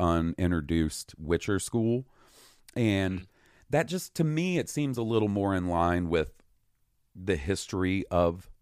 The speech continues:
Speaker 1: their games and stuff, where you do have a set main character, right, that
Speaker 2: Mm-hmm.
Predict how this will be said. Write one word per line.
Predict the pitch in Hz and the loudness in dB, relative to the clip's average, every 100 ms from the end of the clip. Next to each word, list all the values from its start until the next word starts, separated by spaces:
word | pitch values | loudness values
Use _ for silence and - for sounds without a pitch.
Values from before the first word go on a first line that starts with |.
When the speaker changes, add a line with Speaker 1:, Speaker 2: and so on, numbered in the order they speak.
| _ | _
Speaker 1:
their | 87 92 | -2 0
games | 82 87 85 87 95 98 | 2 2 2 2 0 -2
and | 98 | -4
stuff, | - 104 101 - - _ _ _ _ | 0 0 0 -2 -12 _ _ _ _
where | - 90 90 | 0 4 4
you | 85 92 | 2 -2
do | 82 95 90 | 2 2 4
have | 90 87 82 80 78 - _ _ - - _ _ - | 4 4 4 2 -2 -14 _ _ -20 -20 _ _ -2
a | 104 | -2
set | - 151 - | 2 2 2
main | 107 104 90 | 2 2 0
character, | - - 104 82 - - 65 69 - _ _ _ - | -2 0 2 2 -2 -6 -6 -8 -12 _ _ _ -4
right, | 80 82 80 - _ _ _ - | 0 2 0 -6 _ _ _ -14
that | 90 90 80 78 - | 0 2 4 2 -2
Speaker 2:
Mm-hmm. | 113 90 | -10 -16